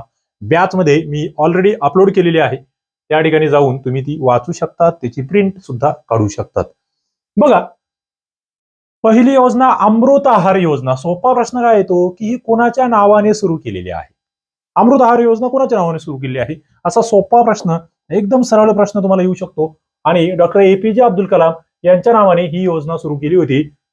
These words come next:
आता ही कोणत्या भागासाठी? तर ही अनुसूचित जे भाग आहे, थोडक्यात आदिवासी भाग जो आहे,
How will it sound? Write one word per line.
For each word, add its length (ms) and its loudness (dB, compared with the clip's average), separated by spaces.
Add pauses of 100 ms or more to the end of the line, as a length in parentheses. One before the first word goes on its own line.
(260)
आता 200 -8
ही 180 -2
कोणत्या 380 0
भागासाठी? 680 -4 (840)
तर 80 2
ही 200 2
अनुसूचित 760 0 (1400)
जे 320 2
भाग 520 0
आहे, 320 0
थोडक्यात 340 -4
आदिवासी 600 0
भाग 180 2
जो 160 -2
आहे, 300 2